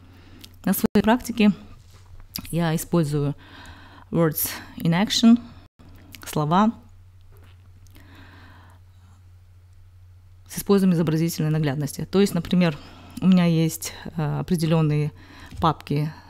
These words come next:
с темами, как я уже говорила. В каждой теме есть набор слов, набор, набор картинок,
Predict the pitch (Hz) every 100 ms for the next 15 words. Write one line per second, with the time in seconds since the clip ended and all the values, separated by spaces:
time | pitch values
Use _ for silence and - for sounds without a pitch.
0 | - - 196 220 233 208 185 180 180 180
1 | 175 170 165 160 165 - - - - 175
2 | 156 156 - 214 214 175 175 - - -
3 | - 170 170 151 - - 190 208 - -
4 | - - - - - - - - - -
5 | - - 175 151 160 147 160 - 175 165
6 | 165 175 - 214 226 220